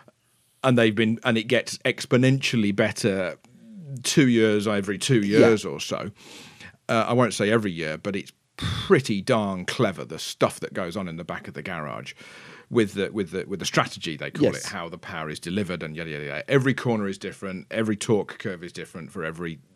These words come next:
Speaker 1: corner on the track. And then he goes and does that.
Speaker 2: You, you do have to wonder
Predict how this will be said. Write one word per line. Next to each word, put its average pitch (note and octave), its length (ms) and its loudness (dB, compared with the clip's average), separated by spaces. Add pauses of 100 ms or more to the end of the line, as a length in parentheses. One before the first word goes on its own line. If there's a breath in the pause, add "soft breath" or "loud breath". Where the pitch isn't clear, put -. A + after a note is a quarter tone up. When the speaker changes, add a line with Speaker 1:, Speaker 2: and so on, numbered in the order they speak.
Speaker 1:
corner G2 220 -6
on A#2 80 0
the A#2 40 0
track. - 180 0 (1040 loud breath)
And F#3+ 160 8
then A#3+ 120 10
he A#3+ 80 6
goes A3 260 6
and A3+ 80 6
does A3 200 4
that. C#4 240 0 (380 loud breath)
Speaker 2:
You, F#3+ 140 -6 (180)
you E3 120 -2
do F3 180 8
have F3 260 2
to E3+ 80 4
wonder C#3 500 6